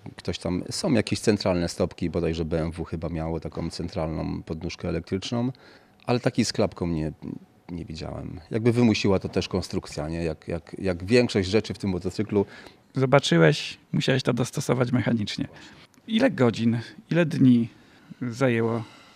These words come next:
Speaker 2: stworzenie tego motocykla?
Speaker 1: Oj, godzin, dni, bardziej miesięcy, tutaj bardziej na miesiące trzeba liczyć. To jest rok czasu, rok czasu pracy przy tym motocyklu. Tak od, powiedzmy, od, od, od takiej fazy, gdzie tam coś było w głowie, do, do, do, do finalnego, takiego już ostatecznego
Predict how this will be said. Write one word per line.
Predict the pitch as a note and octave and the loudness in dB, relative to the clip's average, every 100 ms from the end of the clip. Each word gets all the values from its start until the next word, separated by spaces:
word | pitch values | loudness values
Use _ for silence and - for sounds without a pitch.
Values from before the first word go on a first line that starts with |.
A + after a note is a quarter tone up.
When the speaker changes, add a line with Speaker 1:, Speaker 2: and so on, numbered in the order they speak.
| - - | -20 -20
Speaker 2:
stworzenie | - B2 A2 A2 | -8 -4 -2 -2
tego | G#2+ G#2 | -2 -4
motocykla? | G#2 G2+ - - F#2+ - _ - - - | -4 -6 -8 -10 -12 -14 _ -16 -14 -10
Speaker 1:
Oj, | A#2 G#2 F#2 | -2 -2 2
godzin, | G2+ F#2 F#2 | 2 2 0
dni, | F#2+ F#2+ F2+ | 0 0 0
bardziej | E2 F#2 F2 E2+ E2+ | 0 -2 -2 -2 -2
miesięcy, | E2 - D#2+ E2 - D#2+ D#2+ - | -4 -4 -4 -6 -6 -8 -8 -12
tutaj | D2+ D2+ D2+ | -10 -8 -8
bardziej | D#2 D#2+ D#2+ | -8 -8 -6
na | D#2 | -6
miesiące | D2+ - D#2 - | -6 -6 -8 -10
trzeba | D2+ E2+ D#2+ | -12 -10 -8
liczyć. | D#2 - D#2+ - - - - - _ _ _ _ | -8 -8 -10 -10 -14 -16 -20 -20 _ _ _ _
To | C#3 | 0
jest | B2 | 4
rok | A2 - | 2 0
czasu, | F#2 D#2+ - F#2 - _ _ _ | -2 -2 -6 -10 -12 _ _ _
rok | - - | -10 -8
czasu | - - - | -8 -10 -10
pracy | - C#2+ - C#2+ | -10 -12 -10 -12
przy | - | -12
tym | - E2 | -12 -8
motocyklu. | D#2 C#2+ - - E2 - _ _ _ _ - | -8 -10 -12 -12 -14 -14 _ _ _ _ -10
Tak | D#2+ E2 | -8 -8
od, | |
powiedzmy, | - E2 E2 F2+ E2+ | -10 -8 -6 -4 -4
od, | D#2+ D#2 - - | -4 -8 -12 -10
od, | E2+ - - | -10 -10 -12
od | F2 E2 | -10 -8
takiej | F2 - F2+ | -8 -6 -4
fazy, | - F2+ E2+ E2 | 0 -2 -2 -8
gdzie | E2 E2+ | -8 -8
tam | D#2 D#2+ D#2+ | -6 -4 -6
coś | - F2 | -6 -6
było | F2 E2+ | -4 -4
w | D#2+ | -4
głowie, | E2 F2 E2+ E2 D#2 D2+ | -4 -4 -4 -4 -6 -6
do, | E2 | -8
do, | D#2+ D#2+ D#2+ | -8 -8 -8
do, | D#2+ | -10
do | - | -12
finalnego, | - F2+ E2 E2+ D#2+ E2+ | -8 -6 -4 -4 -6 -8
takiego | D#2 - F2+ E2+ | -10 -10 -8 -6
już | E2 D#2 - | -6 -6 -10
ostatecznego | E2+ E2 - - E2+ D#2+ D#2+ | -8 -8 -8 -8 -8 -6 -8